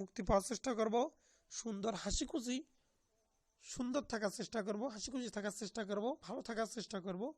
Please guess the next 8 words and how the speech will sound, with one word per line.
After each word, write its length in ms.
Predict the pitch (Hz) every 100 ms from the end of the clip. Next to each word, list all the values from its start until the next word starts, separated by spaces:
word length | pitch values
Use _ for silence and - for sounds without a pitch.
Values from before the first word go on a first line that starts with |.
| _ _ _ _ -
এবং 280 | 220 202 349 - _ _ _ _ _ _ _ _
এই 160 | - 240
সাধারণ 460 | - - 202 254 294
নিয়মগুলো 440 | 269 214 185 196
মেনে 200 | 180 185
চলব। 320 | - 220 254
তাহলেই 460 | - - - 277 262
আমরা 340 | 190 175 190